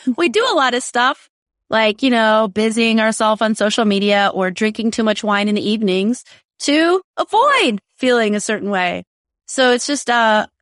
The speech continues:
this is such an important topic, I think, because emotions really are at the heart of everything we do.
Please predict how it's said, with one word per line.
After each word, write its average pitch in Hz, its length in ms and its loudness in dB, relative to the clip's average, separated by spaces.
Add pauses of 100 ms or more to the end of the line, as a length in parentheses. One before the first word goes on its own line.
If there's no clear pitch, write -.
(180)
this 233 240 -4
is 254 100 -8
such 320 220 -2
an 285 80 4
important 240 380 -2
topic, 311 400 0
I 220 100 -2
think, 185 300 -6
because 214 340 -4
emotions 226 560 0 (160)
really 277 380 0
are 220 120 2
at 202 140 -2
the 214 60 -2
heart 240 340 -2
of 196 80 -2
everything 202 420 -2
we 240 140 -2
do. 220 520 -2